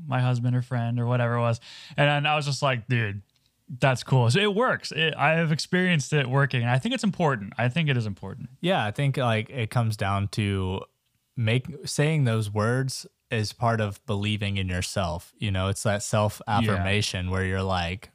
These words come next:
Speaker 2: "No, I am doing this." And you're acknowledging that, like, "I don't just do this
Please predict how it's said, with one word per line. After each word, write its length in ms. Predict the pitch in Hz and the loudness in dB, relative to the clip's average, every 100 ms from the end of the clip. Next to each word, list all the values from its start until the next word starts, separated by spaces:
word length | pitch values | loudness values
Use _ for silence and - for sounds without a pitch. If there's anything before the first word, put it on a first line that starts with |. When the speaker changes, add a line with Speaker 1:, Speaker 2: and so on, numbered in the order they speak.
| - | -2
Speaker 2:
"No, 160 | 139 147 | 2 2
I 140 | 113 | 2
am 160 | 147 143 | 0 0
doing 320 | 104 92 92 | -2 -2 -2
this." 300 | 90 101 - 123 | -2 -4 -4 0
And 200 | 117 120 | 2 2
you're 160 | 139 135 | 2 2
acknowledging 680 | 123 120 143 147 113 107 104 | 2 2 2 0 0 0 0
that, 180 | 107 | -2
like, 480 | 113 107 98 98 - _ _ _ _ _ _ _ _ _ _ _ | 0 0 0 -4 -10 _ _ _ _ _ _ _ _ _ _ _
"I 140 | 107 127 | 0 0
don't 180 | 165 135 | 0 0
just 300 | 131 127 - | 0 -2 -2
do 140 | 131 | 0
this 380 | 131 117 - - | 0 0 -4 -10